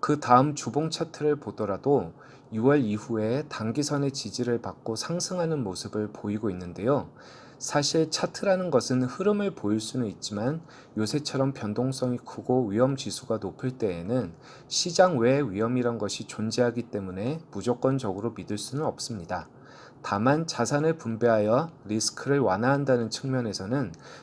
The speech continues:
조금씩 중장기로 일부 포지션을 취한다면 상당히 의미 있는 투자라고 생각합니다.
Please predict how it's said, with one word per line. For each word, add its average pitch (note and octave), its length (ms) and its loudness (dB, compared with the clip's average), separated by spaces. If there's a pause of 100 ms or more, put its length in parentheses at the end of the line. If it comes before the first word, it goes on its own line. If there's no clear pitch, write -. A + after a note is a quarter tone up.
조금씩 B2+ 640 0
중장기로 B2 840 2
일부 A2+ 380 0
포지션을 C#3 560 -4
취한다면 C3+ 720 -2 (240)
상당히 D#3+ 680 0
의미 A2 300 0
있는 B2 380 0
투자라고 A2 500 0
생각합니다. G#2 720 -4